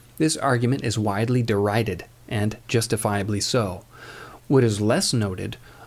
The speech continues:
are the other arguments that are logically very similar, which are sometimes used by non-religious people to defend sources of information they consider reliable or authoritative. Examples. Consider the argument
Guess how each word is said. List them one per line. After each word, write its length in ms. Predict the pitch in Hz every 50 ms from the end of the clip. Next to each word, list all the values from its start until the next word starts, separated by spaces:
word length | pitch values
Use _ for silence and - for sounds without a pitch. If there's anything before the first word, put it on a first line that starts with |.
| - - - -
are 140 | 120 117
the 180 | 110 117 113 113 -
other 280 | 170 190 208 190 -
arguments 460 | - 107 104 101 107 104 113 127 - -
that 140 | - 113
are 180 | 117 104 104 101
logically 720 | 104 107 104 101 104 101 - 107 - 117 107 104 104 104
very 320 | 101 101 107 120 120 110 107
similar, 460 | - - - 190 185 143 120 107 104
which 200 | 107 120 117 -
are 60 | 120
sometimes 500 | 110 - 151 131 123 123 117 113 107 110
used 300 | 107 104 104 104 - -
by 220 | - 107 101 101 104
non-religious 720 | 107 117 139 170 196 185 143 120 117 110 101 104 101 -
people 340 | - - 113 98 - 117 113
to 160 | 113 - 123
defend 460 | 110 110 104 - 117 110 110 107 107 -
sources 480 | - - 120 110 101 - 120 110 101
of 160 | - 110 110
information 540 | 107 107 104 117 104 123 147 156 - - 117 -
they 140 | 131 123
consider 440 | 123 - 113 107 - - 127 120 107
reliable 640 | 101 104 101 104 113 131 147 139 117 101 101 113 135
or 280 | - 123 120 107 107 -
authoritative. 760 | 113 - - 165 156 131 - 107 101 98 90 85 - - - - - - - - - - - -
Examples. 600 | 131 120 139 135 131 120 - 87 - - - - - - - - - - - - - - - - - - - - - - - - -
Consider 360 | - 147 147 - 196 185 190
the 200 | 170 151 127 -
argument 580 | - - 131 147 143 127 117 110 107 104 101